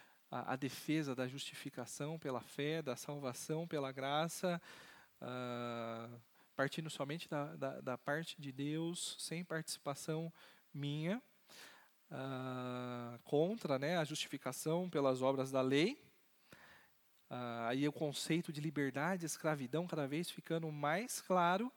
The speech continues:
e a partir disso, então, Paulo, já já,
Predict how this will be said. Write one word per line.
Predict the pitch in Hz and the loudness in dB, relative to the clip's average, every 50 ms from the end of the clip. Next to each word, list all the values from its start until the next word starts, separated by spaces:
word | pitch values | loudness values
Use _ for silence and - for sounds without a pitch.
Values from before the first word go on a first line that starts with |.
| - - - - - - - - - - | -14 -20 -20 -20 -20 -20 -20 -16 -4 2
e | 147 151 | 4 4
a | 160 | 6
partir | - 185 175 175 170 - 208 214 214 | 6 6 4 4 4 2 -2 -2 -2
disso, | 180 196 208 - - 202 | 0 -2 -2 -2 -2 -4
então, | 185 170 190 190 190 | -2 0 0 -2 -2
Paulo, | 185 - 180 180 180 185 190 180 - _ _ _ _ _ _ _ _ _ _ _ _ _ - | 0 2 2 2 2 0 -4 -6 -12 _ _ _ _ _ _ _ _ _ _ _ _ _ -8
já | 143 135 175 196 214 | 0 4 6 6 8
já, | 190 185 180 180 196 | 8 6 6 4 4